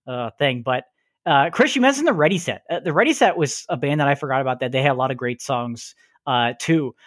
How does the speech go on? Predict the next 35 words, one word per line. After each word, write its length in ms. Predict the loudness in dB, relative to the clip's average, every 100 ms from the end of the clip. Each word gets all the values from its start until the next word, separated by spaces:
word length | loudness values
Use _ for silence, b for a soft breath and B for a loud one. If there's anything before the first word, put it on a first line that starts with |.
| b
But 100 | 0
they 80 | 2
had 80 |
a 40 | 2
song 340 | 2 2 4
called 380 | 4 4 2 -2
Give 200 | 0 2
Me 200 | 2 2
Your 180 | 2 -2
Hand, 540 | -2 0 0 0 -4 -10 _ _ _
and 120 | -2
then 80 | 0
in 40 | -2
parentheses, 580 | -2 -2 -2 -2 -2 -4
it's 120 | -10
called 320 | -4 -4 -2
Best 340 | -2 -2 -8 -2
Song 240 | 0 0
Ever, 400 | -4 -4 -4 -4 _
and 180 | 0 2
it's 140 | 2 2
probably 380 | 2 2 2
the 100 | 2
worst 400 | 2 0 0 -8
song 300 | 0 0 0
ever. 300 | -6 -8 -16 _ _ _ -4
Uh, 300 | 0 2 0 0
terrible. 420 | 2 2 0 -12 _ _ _ _ _ _ _ _
Absolutely 540 | 0 0 -2 -2 -2 -2
terrible. 260 | 0 0
Like, 120 | 0 -4
the 80 | -10
chorus 580 | -6 2 4 4 -2 -8
was 180 | -8
h-, 80 | -8